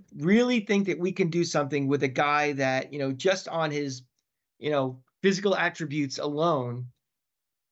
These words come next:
I, I don't know, maybe a, a mid-round pick. And for a, for a roster that needs depth as much as they knew they need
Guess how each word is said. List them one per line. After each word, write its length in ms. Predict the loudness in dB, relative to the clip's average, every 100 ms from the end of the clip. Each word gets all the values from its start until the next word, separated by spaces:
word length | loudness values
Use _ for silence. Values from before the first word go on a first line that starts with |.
| _ _ _ _ _ _ _ 0
I, 300 | 2 2 -2 _ _ _ _ _ _ _ _ _
I 100 | -2
don't 120 | 0 2
know, 300 | 2 -2 -8 _ _ _ _ _ _ _ _ _
maybe 340 | -4 0 4 4
a, 80 | 2 -4 -8 -4
a 80 | -2
mid-round 600 | 2 2 2 0 -2 -4
pick. 400 | -4 -4 -6 _ _ _ _ _
And 280 | -2 -2 -2
for 160 | 0 2
a, 160 | 0 -6 -20 _ _ _ 4
for 220 | 4 6
a 180 | 2 2
roster 720 | -2 0 0 -2 -6 -8 -4
that 320 | -2 -2 -4
needs 800 | -4 -2 2 2 2 0 -6 -12 _ _ _ -20 -6
depth 440 | -2 -2 -2 -20 -20 _ _
as 180 | -10 -8
much 280 | -4 -4 -4
as 160 | -8 -4
they 220 | -2 -2
knew 460 | 0 0 0 -2 -6
they 220 | -4 0
need 300 | 2 0 -2